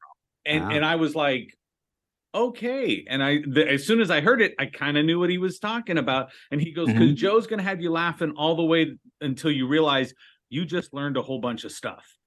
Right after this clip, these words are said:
Speaker 1: And so I was like, "Wow, I'm gonna run with that." And then I started breaking it down, like you were just saying now. But the
Speaker 2: Mm-hmm.
Speaker 1: bottom line is that how can you take the stuffiness, take out the overall "I'm better than you" persona?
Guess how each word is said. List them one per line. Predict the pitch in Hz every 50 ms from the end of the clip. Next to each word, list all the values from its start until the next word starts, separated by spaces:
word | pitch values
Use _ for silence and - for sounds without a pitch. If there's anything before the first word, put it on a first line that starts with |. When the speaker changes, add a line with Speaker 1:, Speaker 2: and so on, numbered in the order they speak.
| _ -
Speaker 1:
And | 127 131 127 120
so | - - 139 123 123 120 120
I | - 131 135
was | 135 135 127 131
like, | 135 127 123 104 -
"Wow, | 101 127 139 143 131 123 -
I'm | 131 147
gonna | 170 170 151 127
run | 127 123 123 117
with | 101 92 -
that." | - 85 82 85 - -
And | 123 123 143
then | 151 147
I | 143
started | 143 143 160 139 139 135 123 98
breaking | 113 117 113 110 - 139 127 123
it | 123 104 101
down, | 127 120 110 92 85 95
like | 107 107 104 110
you | 120 110
were | 104
just | 98 101 101 -
saying | - 107 101 101
now. | 127 131 113 - _ _ - - _ -
But | 156 147 151 151 147 123
the | 147 131
Speaker 2:
Mm-hmm. | 110 165
Speaker 1:
bottom | 160 185 214 220 196
line | 180 185 185 160
is | 147 139 143
that | 147 131 - -
how | - - 160 160 175 190
can | 185 - - 190 185 170 160
you | 143 139 156 202 214 165 123 101 95 101 123 131 _ _ _ -
take | - - 196 202 220 208 - - -
the | 165 160
stuffiness, | 160 - - - - - _ - 185 175 175 - - - 113 98 82 - - - - - - - _ _ _
take | - - 175 190 208 202 196 - -
out | 151 160 165 165 160 160 - - - _ _ -
the | - 131 139 143 143
overall | 143 147 165 180 165 - 156 151 147 143 139 139 135 135 135 127 123 - _ _ _ _ _ _ -
"I'm | 139 147 160 185 185 170
better | 123 - 156 156 147 160 160
than | 143 131 139 127 127 120
you" | 107 110 127 143 160 185
persona? | 151 - 220 214 214 - 226 220 226 226 247 247 247 226